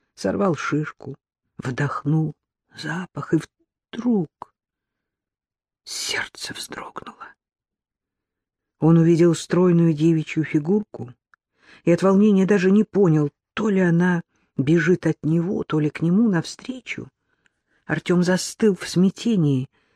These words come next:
а девушка уже была совсем рядом. "Я бегу, бегу за тобой, а ты меня не видишь". Юля повисла у него на шее, подняв по девчоночьи ноги. Эта минута вернула ему все:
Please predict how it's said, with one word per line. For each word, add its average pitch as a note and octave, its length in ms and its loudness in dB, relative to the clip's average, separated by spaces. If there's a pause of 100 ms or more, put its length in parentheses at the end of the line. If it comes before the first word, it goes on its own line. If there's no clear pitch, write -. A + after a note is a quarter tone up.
(200)
а D#3+ 120 -2
девушка F3 400 -2
уже E3 220 0
была E3 220 0
совсем F3 440 -2
рядом. F3+ 360 0
"Я A#3+ 180 2
бегу, D#4 420 4
бегу D#4 340 0
за A#3 180 -2
тобой, D3+ 440 -4 (340)
а C4 80 0
ты - 140 -2
меня D#4 260 6
не G#3+ 160 6
видишь". A3 640 2 (1000)
Юля F3+ 420 2
повисла F3+ 640 2
у E3 60 4
него D#3+ 240 2
на D3+ 160 0
шее, - 320 -6
подняв D#3+ 560 -2 (340)
по D#3 100 2
девчоночьи C#3+ 800 -4
ноги. A#2 520 -10 (1900)
Эта D3+ 180 -4
минута D#3+ 380 2
вернула D#3 460 -2
ему D3+ 240 -2 (100)
все: - 500 -12